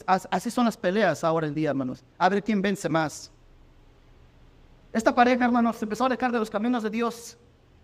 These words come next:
Los hijos se empezaron a alejar de los caminos de Dios, ya no querían ir a la iglesia, iban de vez en cuando. Y, y un día, el pastor va con su esposa. Y, "Hermano, ¿qué pasa?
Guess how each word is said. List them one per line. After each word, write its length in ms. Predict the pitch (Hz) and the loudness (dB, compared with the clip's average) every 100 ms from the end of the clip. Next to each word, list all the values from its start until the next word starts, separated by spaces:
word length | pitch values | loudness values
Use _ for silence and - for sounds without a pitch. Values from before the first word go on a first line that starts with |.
| _ | _
Los 220 | 185 202 | -2 0
hijos 440 | 269 277 262 262 - - - | 2 2 2 2 -8 -20 -20
se 140 | - 220 | -2 0
empezaron 420 | 202 226 233 254 | 0 2 2 4
a 60 | 214 | 4
alejar 320 | 202 208 247 | 2 2 2
de 60 | 240 | 2
los 140 | 214 | -2
caminos 320 | 202 233 247 | 0 2 2
de 100 | 214 | 2
Dios, 220 | 202 240 | -2 0
ya 80 | 247 | 2
no 100 | 254 | 2
querían 220 | 240 233 | 2 0
ir 60 | 247 | 2
a 80 | 240 | 2
la 80 | 208 | 0
iglesia, 480 | 208 254 240 185 - | 0 -2 0 -4 -2
iban 220 | 240 233 | 0 2
de 60 | 208 | 2
vez 180 | - | -2
en 80 | 226 | -2
cuando. 540 | 196 240 269 226 - - - - - _ _ _ _ _ - | 2 4 4 2 -4 -12 -20 -20 -20 _ _ _ _ _ -8
Y, 200 | 202 233 - - - | -4 -4 -6 -20 -2
y 60 | 202 | 4
un 100 | 269 | 4
día, 500 | 294 262 190 165 - - - - - - - - - | 4 4 4 2 -2 -20 -20 -20 -20 -20 -20 -12 -6
el 100 | 175 | 0
pastor 420 | 185 - 233 226 | 0 0 -2 2
va 100 | 214 | 2
con 120 | 196 | 0
su 60 | 175 | -6
esposa. 460 | - 214 - 185 - - - - - - - - - - - - - - - - - - - - - - - | -2 -2 0 -4 -8 -20 -20 -20 -20 -20 -20 -20 -20 -20 -20 -20 -20 -20 -20 -20 -20 -20 -20 -20 -20 -20 -6
Y, 180 | 160 156 | -2 0
"Hermano, 340 | 190 220 208 | 2 2 2
¿qué 120 | 240 | 0
pasa? 340 | 233 208 - | 2 0 0